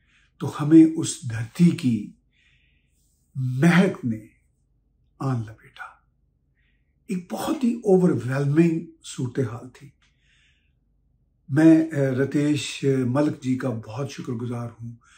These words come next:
जो Canada India foundation के national president हैं। उन्होंने मेरा और हलीमा का अयोध्या का पूरा trip arrange किया और खुद भी साथ थे।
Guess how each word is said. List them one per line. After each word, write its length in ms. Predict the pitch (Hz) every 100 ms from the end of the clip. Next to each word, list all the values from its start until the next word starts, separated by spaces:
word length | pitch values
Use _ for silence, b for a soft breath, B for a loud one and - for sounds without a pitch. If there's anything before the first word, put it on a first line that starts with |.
| b b b -
जो 480 | 117 147 139 131 -
Canada 760 | 139 135 135 135 139 135 139 -
India 600 | 131 120 123 127 123 117 b b b b _
foundation 760 | - 143 131 135 131 - 135 131
के 380 | - 123 120 113
national 400 | 123 - 156 131
president 520 | - 127 120 120 113
हैं। 240 | 117 110 _ b b _ 151
उन्होंने 420 | 151 143 131 123
मेरा 360 | 117 127 123
और 480 | 120 117 135 120 117 -
हलीमा 420 | 120 123 127 131 123 b b b b b _ -
का 260 | 139 131 - - _ -
अयोध्या 480 | 143 165 151 160
का 120 | 151 165
पूरा 480 | - 220 240 269
trip 340 | 180 - 131 - - _ _ _ _ -
arrange 280 | 127 131 127
किया 400 | - 120 120 - _ -
और 120 | 113
खुद 320 | - 160 160
भी 120 | 165
साथ 300 | 170 139 127
थे। 320 | 123 - 135